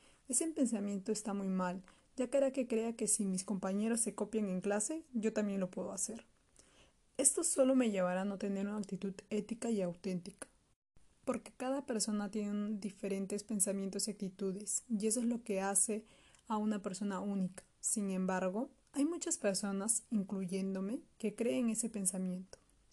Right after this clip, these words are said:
Por ejemplo, en mi caso, yo suelo mentir, debido a que muchas de las personas que conozco también lo hacen. Suelo no entrar al colegio porque mis amigos también no lo hacen,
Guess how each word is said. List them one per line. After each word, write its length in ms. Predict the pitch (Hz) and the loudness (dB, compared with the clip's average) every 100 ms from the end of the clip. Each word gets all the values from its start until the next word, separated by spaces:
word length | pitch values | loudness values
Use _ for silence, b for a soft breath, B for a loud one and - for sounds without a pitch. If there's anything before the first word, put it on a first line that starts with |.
| - | -2
Por 160 | 247 | 0
ejemplo, 420 | 226 233 220 180 - _ b b | 2 2 0 -2 -8 _ b b
en 160 | - 240 | 2 4
mi 140 | 240 | 4
caso, 440 | 233 330 311 349 427 - - | 2 2 4 2 -2 -12 -4
yo 200 | 247 277 | 0 2
suelo 240 | - 277 196 | 6 4 4
mentir, 420 | 185 175 214 202 _ _ _ - | 0 2 0 -2 _ _ _ 0
debido 360 | 214 214 214 | 2 4 2
a 60 | 202 | 0
que 100 | 202 | 0
muchas 360 | 208 226 285 285 | 0 0 0 0
de 80 | |
las 100 | 254 | -2
personas 540 | - 190 185 202 196 - | -2 -4 -2 -4 -2 -4
que 140 | 196 | -4
conozco 760 | 190 196 196 208 - 277 339 392 | -4 -4 -2 -4 -4 -6 -6 -8
también 360 | - 202 196 190 | -6 -4 -2 -2
lo 140 | 175 | -2
hacen. 280 | 180 190 - - _ _ _ B B B | 0 -2 -2 -8 _ _ _ B B B
Suelo 320 | - 302 320 370 | -2 0 0 2
no 120 | 320 | 4
entrar 280 | 240 226 220 | 4 4 2
al 100 | 226 | 2
colegio 580 | 196 190 190 - 262 b b b | 2 2 0 0 -2 b b b
porque 240 | - 208 208 | -10 -2 0
mis 200 | 196 202 | 2 2
amigos 300 | 202 208 202 | 0 -2 -2
también 340 | 196 190 190 | -2 -2 0
no 100 | 190 | 0
lo 220 | 185 190 | 0 0
hacen, 320 | 262 - 208 | -2 -2 -6